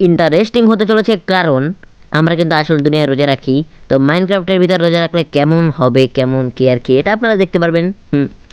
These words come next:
বিনোদন পাবেন। তো গাইজ, আর দেরি কিসে, শুরু করা যাক আমাদের আজকে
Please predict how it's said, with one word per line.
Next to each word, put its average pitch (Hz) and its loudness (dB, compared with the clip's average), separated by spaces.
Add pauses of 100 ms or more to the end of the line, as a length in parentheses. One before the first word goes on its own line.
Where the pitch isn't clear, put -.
(100)
বিনোদন 175 2
পাবেন। 165 0 (1000)
তো 156 2 (160)
গাইজ, 131 0 (400)
আর 127 -4
দেরি 156 2
কিসে, - -4 (100)
শুরু 202 2
করা 202 0
যাক 190 -2
আমাদের 180 0
আজকে 165 -2